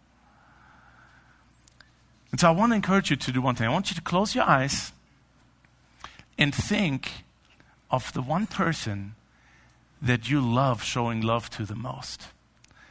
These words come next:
What person comes to mind where you just think, "Man, I just love loving that person, doing things for them and showing my love practically"? You got somebody in mind?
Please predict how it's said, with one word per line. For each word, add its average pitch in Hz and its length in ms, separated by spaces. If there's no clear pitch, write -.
What 208 200
person 190 300
comes 160 240
to 160 100
mind 151 260
where 131 120
you 151 80
just 127 100
think, 120 120
"Man, 135 160
I 160 160
just - 360
love 170 680
loving 120 480
that 113 240
person, - 420
doing 165 340
things 127 300
for 135 260
them 120 140
and 113 140
showing 156 480
my 127 100
love 123 340
practically"? 127 800
You - 60
got 175 160
somebody 180 320
in 175 100
mind? 196 380